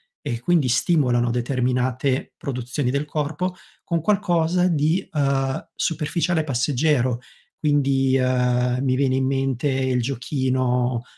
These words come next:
ehm, il giochino nuovo, la, ehm, il, il post sul, sul social, il, la musica, ehm, magari più, più assillante.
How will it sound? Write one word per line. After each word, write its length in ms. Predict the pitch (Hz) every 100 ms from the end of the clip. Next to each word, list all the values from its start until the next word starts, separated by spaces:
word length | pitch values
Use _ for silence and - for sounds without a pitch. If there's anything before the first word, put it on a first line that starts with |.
| _ _
ehm, 280 | 143 123 123
il 60 |
giochino 340 | 117 123 135 120
nuovo, 520 | 139 165 151 127 135
la, 800 | 123 127 123 120 123 127 139 139 151
ehm, 100 | 156
il, 360 | 151 - - -
il 220 | 151 127 -
post 440 | 143 123 - -
sul, 520 | - - 135 127 131 123 - -
sul 240 | - 135 117
social, 680 | - 165 147 127 - 127 127
il, 140 | 127
la 800 | 131 127 127 123 123 123 123 127
musica, 760 | 135 185 143 127 - 131 117 117 _ _ _
ehm, 640 | 143 127 123 120 117 120 120
magari 400 | 123 127 135 131
più, 580 | - 143 131 127 123 120
più 120 | -
assillante. 960 | 127 - 135 131 165 165 143 117 139 123